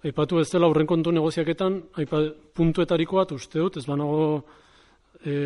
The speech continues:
er, konfunditua edo, e, hori izan dela. Eta nahiko kont-, ematen du kontsentsu nahiko zabala gola Nafarroa mailan. Ez dakit gero lortuko den hori antzinera eramitzia, baina gaur egun dagoen gobernukinetan behintzat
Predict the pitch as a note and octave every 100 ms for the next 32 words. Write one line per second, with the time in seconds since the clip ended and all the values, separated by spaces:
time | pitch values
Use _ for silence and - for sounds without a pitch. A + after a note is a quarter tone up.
0 | C#3+ C#3 C#3+ C#3+ D3 F3+ _ _ _ _
1 | _ _ _ - E3+ D3 D#3 C#3+ D3 B2+
2 | D#3 C#3+ F3 E3+ F#3 A3 - - - -
3 | - _ _ D3+ C#3 B2+ C3 C#3+ D#3 C3
4 | D3 C#3 E3+ F#3 - _ _ _ _ _
5 | - D3 C#3+ C#3+ D#3 E3 E3+ E3+ F3 F3
6 | E3+ E3 D#3 D#3+ D3 F3 D3+ D3+ F3 F3+
7 | F3+ D#3+ D3 D#3+ D#3 E3+ D#3 E3 D3 D#3
8 | E3 D#3 E3+ D#3 - D#3+ D#3+ D3 D#3+ C#3
9 | B2+ A#2+ D3 D3 D3+ D#3 D#3 - - -
10 | D#3 C3+ E3 D#3+ D#3 D#3+ D#3+ D#3+ E3 D#3
11 | E3+ E3+ E3 E3 E3+ E3+ G3+ G#3 D#3+ C#3+
12 | D3 D#3 D#3 E3 E3 D#3+ - - - -
13 | _ _ _ _ - D3 D#3 D#3+ D#3+ E3
14 | E3+ E3 F3 E3 G3 D#3+ D#3 D#3+ G3+ G3+